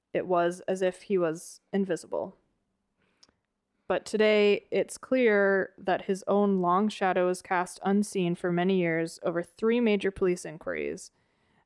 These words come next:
And it was Colin Stagg, not Napper, who became notorious as a result of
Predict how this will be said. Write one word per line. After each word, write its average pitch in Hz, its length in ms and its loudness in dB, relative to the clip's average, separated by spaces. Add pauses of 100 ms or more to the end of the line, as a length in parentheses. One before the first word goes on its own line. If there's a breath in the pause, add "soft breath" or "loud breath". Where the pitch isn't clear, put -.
(120)
And 185 100 0
it - 100 -4
was 175 320 -6
Colin 220 340 2
Stagg, 170 440 -2
not 185 300 0
Napper, 175 460 -4
who 196 100 0
became 185 360 -2
notorious 170 640 -2
as 185 200 -6
a 185 40 0
result 175 560 -2
of 175 300 -6